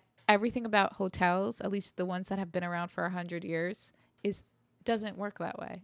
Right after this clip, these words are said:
It's not based off that. So Rupert takes over. He's redoing the place, and some of the things he builds and fixes up is the entrance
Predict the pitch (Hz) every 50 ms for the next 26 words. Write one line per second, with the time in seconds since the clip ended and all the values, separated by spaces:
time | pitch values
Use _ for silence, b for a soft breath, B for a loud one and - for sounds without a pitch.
0 | - - - - 196 180 175 180 170 170 - - - - - - - - - -
1 | _ _ _ _ _ - - 226 208 202 202 202 202 202 202 196 202 202 196 196
2 | 196 196 185 - _ _ _ _ _ _ _ - 202 214 233 226 - 247 233 226
3 | 226 220 220 - - _ _ _ _ _ _ _ _ _ _ _ _ _ _ _
4 | _ _ _ _ _ _ _ _ _ _ _ _ _ _ _ _ _ _ _ _
5 | _ _ _ _ _ _ _ _ - - 240 226 - - 262 269 277 254 277 302
6 | 302 302 277 - - 208 202 202 190 - - - - - 214 220 190 202 220 208
7 | 202 202 202 202 202 208 - 233 220 226 294 311 - - - - - - 202 202
8 | 202 202 208 - - 240 220 214 208 196 214 202 202 208 - - 208 202 196 185
9 | 175 - - 190 - 208 208 214 226 247 247 - 214 190 185 190 175 185 - b
10 | b b b b b b - 240 233 - - - 220 214 196 208 226 311 359 -
11 | - - 202 190 190 190 - - 202 190 202 190 196 202 - - 208 202 220 262
12 | 302 - - - -